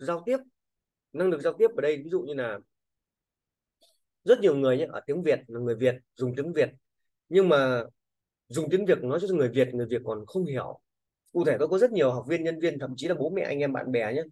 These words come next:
ăn không tiếng, nên tiếng nói không nên lời, lý nha, lý nhí ở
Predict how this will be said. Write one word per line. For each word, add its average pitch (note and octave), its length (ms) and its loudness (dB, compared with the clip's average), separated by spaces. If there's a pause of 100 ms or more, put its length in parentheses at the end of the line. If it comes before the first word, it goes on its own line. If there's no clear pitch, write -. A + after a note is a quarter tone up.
(440)
ăn G3 120 0
không G#3 180 2
tiếng, F3+ 160 6 (200)
nên F#3 300 2
tiếng F3+ 240 4
nói F#3 140 2
không G#3 140 -2
nên F#3+ 160 2
lời, B2+ 260 0 (260)
lý F#3+ 140 -8
nha, A#3+ 280 4
lý B3 140 2
nhí A#3+ 240 -2
ở A#3+ 100 4